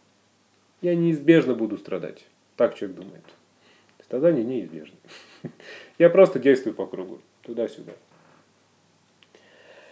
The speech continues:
И у таких людей даже есть своя жизненная мудрость определенная. Эта жизненная мудрость,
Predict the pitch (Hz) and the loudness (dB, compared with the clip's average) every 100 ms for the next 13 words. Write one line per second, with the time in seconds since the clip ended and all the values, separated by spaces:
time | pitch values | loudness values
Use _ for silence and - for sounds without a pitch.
0 | _ _ - 170 170 185 220 - 202 180 | _ _ 2 10 10 10 4 2 8 10
1 | 156 160 165 160 160 156 135 151 147 143 | 12 10 10 6 6 6 8 6 4 4
2 | 143 160 160 120 107 110 104 104 104 98 | 4 4 2 2 0 -4 -6 -4 -2 -2
3 | 90 95 110 127 139 135 127 143 160 131 | -4 -6 -6 -2 -2 0 0 0 0 0
4 | - - | -2 -8